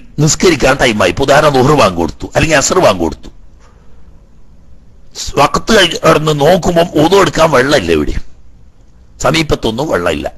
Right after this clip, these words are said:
എന്നാലോ തൈമം ചെയ്യണം, വെള്ളമില്ല ഞാൻ തൈമം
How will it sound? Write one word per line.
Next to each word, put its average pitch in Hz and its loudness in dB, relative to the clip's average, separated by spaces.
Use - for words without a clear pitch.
എന്നാലോ 143 2
തൈമം 127 0
ചെയ്യണം, 127 0
വെള്ളമില്ല 87 -2
ഞാൻ 107 -2
തൈമം 135 0